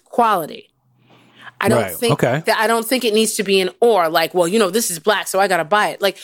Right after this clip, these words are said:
Speaker 1: no, it looks like it was drawn by a preschooler with their left hand. I
Speaker 2: Oh,
Speaker 1: don't
Speaker 2: we don't,
Speaker 1: know.
Speaker 2: we don't
Speaker 1: I'm
Speaker 2: do
Speaker 1: not
Speaker 2: that.
Speaker 1: buying it.
Speaker 2: We don't do
Speaker 1: I'm not
Speaker 2: that.
Speaker 1: buying that. I'm not
Speaker 2: We're not
Speaker 1: buying
Speaker 2: doing
Speaker 1: it. I'm
Speaker 2: that.
Speaker 1: sorry.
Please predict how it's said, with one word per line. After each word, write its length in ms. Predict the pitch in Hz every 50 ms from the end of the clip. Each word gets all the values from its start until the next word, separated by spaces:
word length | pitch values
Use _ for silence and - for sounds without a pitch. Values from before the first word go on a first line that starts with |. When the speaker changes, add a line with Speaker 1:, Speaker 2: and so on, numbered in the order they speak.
| - - - _
Speaker 1:
no, 420 | - 220 254 302 285 208 156 - - _ - - _ -
it 180 | 254 294 285 285
looks 180 | 285 269 -
like 120 | 277 254 262
it 100 | 254 254
was 120 | 294 240
drawn 400 | - 247 214 202 196 196 190 180 _ -
by 360 | 208 196 196 190 196 196 - - -
a 140 | 208 196 180
preschooler 680 | - - - - 294 269 - - 226 202 196 196 185
with 140 | 196 190 -
their 120 | 196 190
left 280 | 175 175 165 165 - -
hand. 420 | - 302 277 202 147 135 - - -
I 80 | - 208
Speaker 2:
Oh, 40 | 220
Speaker 1:
don't 140 | 143 139
Speaker 2:
we 80 | 135 151
don't, 120 | 156 160
Speaker 1:
know. 40 | -
Speaker 2:
we 80 | - 180
don't 80 | 175
Speaker 1:
I'm 80 | 165 -
Speaker 2:
do 40 | -
Speaker 1:
not 160 | 151 147 135
Speaker 2:
that. 60 | - 254
Speaker 1:
buying 160 | 262 196 175
it. 160 | 143 - - -
Speaker 2:
We 80 | 135
don't 160 | 139 147 139 131
do 60 | 135
Speaker 1:
I'm 40 | 302
not 140 | 320 -
Speaker 2:
that. 140 | - 403 440
Speaker 1:
buying 100 | 403 269
that. 280 | 202 160 151 156 - - -
I'm 80 | 220
not 120 | 254 240 -
Speaker 2:
We're 20 |
not 60 | - -
Speaker 1:
buying 100 | 123 127
Speaker 2:
doing 120 | 131 120
Speaker 1:
it. 20 |
I'm 80 | 107 95
Speaker 2:
that. 60 | 82
Speaker 1:
sorry. 300 | - 233 202 165 139 135